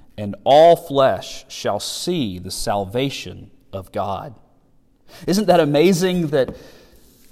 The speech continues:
Isaiah's prophecy of what was to come with the return of God's people from exile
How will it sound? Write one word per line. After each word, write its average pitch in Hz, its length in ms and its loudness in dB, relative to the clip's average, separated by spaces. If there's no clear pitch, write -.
Isaiah's 151 480 4
prophecy 170 800 2
of 131 120 2
what 160 240 4
was 143 340 2
to 131 100 -6
come 151 720 0
with 123 220 -4
the 120 80 -4
return 151 580 0
of 120 140 -6
God's 113 280 2
people 156 440 -4
from 131 240 -8
exile 143 760 0